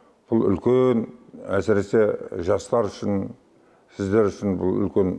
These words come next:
ә, бір, ә, жаңағы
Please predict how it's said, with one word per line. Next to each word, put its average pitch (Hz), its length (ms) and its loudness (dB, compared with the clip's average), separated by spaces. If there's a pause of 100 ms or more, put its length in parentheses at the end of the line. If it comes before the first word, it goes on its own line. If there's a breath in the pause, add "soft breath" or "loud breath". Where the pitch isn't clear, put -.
(180)
ә, 90 140 -8 (500)
бір, 87 140 -8 (1300 soft breath)
ә, 98 140 -4 (600)
жаңағы 95 400 0